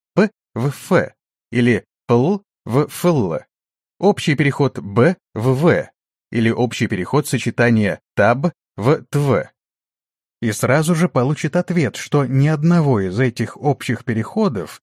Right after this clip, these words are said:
в русском языке не было. Например, никаких изменений не испытали слова «плавать», «плоский», «табак», «табун» и так далее.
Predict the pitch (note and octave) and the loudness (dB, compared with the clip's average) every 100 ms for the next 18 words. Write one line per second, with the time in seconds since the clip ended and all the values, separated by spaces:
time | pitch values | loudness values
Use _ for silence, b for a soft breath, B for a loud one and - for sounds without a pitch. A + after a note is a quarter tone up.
0 | _ F#2 A#2 D3+ - F#3 F3+ D#3+ D#3 - | _ -2 0 0 0 0 0 0 -2 -2
1 | B2+ - _ C3 F#3+ D3+ F#2 E2 C#2+ - | -4 -4 _ 2 4 4 0 -8 -10 -16
2 | _ _ _ _ _ - G2+ G2 B2 C3 | _ _ _ _ _ -6 -6 0 2 2
3 | B2+ C#3+ E3+ - F3+ D3+ C3+ B2+ C3+ D#3 | 2 0 0 -2 -2 0 0 2 2 2
4 | E3+ D#3+ D#3 - D#3 - F#3 F#3 - D#3 | 2 2 2 0 -4 0 0 0 -2 -2
5 | C#3+ C#3+ - A2+ A2 A2 G#2+ C3 - _ | 0 0 -2 -2 2 2 0 -4 -8 _
6 | _ A#2 A#2 G2 - - B2 A#2+ _ - | _ -2 0 0 -6 -8 -8 -8 _ -2
7 | D3 G2 F#2 A2 - - _ - B2 F2+ | -2 -2 -4 -6 -12 -20 _ -2 -2 -2
8 | G#2 B2+ - _ F3+ G#3 - E3+ A#2 F#2 | 0 0 -2 _ -6 -4 -2 -2 0 -2
9 | E2 D#2+ | -4 -10